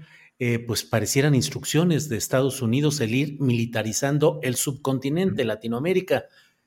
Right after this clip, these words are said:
em, con gobiernos, eso lo, lo digo yo, con gobiernos de diverso signo,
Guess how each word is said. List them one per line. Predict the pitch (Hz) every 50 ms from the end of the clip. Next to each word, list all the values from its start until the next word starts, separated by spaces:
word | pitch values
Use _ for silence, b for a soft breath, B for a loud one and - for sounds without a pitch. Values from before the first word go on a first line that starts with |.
| _ _ _
em, | - 147 147 147 143 143 143 143 139 139 139 139 139 139 135 131
con | - - 143 135
gobiernos, | 127 135 117 117 127 139 160 175 202 190 165 - - - -
eso | 98 - - 135 120
lo, | 113 113 107 104 113
lo | 107 107 104
digo | 110 123 135 143
yo, | 123 147 143 135 151 151 B B B B B
con | - 123 117
gobiernos | 113 120 110 117 139 151 151 156 160 143 120
de | 131 127
diverso | 113 113 113 107 123 143 175 175 - - - 151
signo, | - - - 131 123 127 131 131 131 127 123 113 123